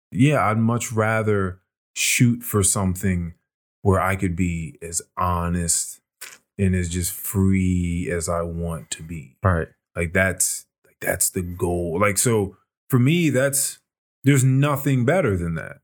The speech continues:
Speaker 2: Right.
Speaker 1: Like, as far as I'm concerned, like,
Speaker 2: Um,
Speaker 1: there's nothing better
Speaker 2: you're
Speaker 1: than that.
Speaker 2: learning along the way, expanding, it's everything.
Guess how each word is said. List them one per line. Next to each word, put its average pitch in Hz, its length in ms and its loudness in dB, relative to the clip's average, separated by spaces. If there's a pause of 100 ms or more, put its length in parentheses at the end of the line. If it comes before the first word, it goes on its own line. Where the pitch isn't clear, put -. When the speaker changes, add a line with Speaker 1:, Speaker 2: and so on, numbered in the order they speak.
(200)
Speaker 2:
Right. 98 320 2
Speaker 1:
Like, 107 260 0
as 107 160 0
far 135 200 0
as 107 100 -2
I'm 135 140 0
concerned, 104 300 2
like, 101 100 2
Speaker 2:
Um, 104 60 2
Speaker 1:
there's 107 120 2
nothing 135 360 2
better 127 160 2
Speaker 2:
you're 104 80 2
Speaker 1:
than 92 120 0
that. 95 60 2
Speaker 2:
learning 104 300 2
along 101 340 2
the 95 80 0
way, 92 300 0
expanding, 90 540 0
it's - 460 -8
everything. 87 440 0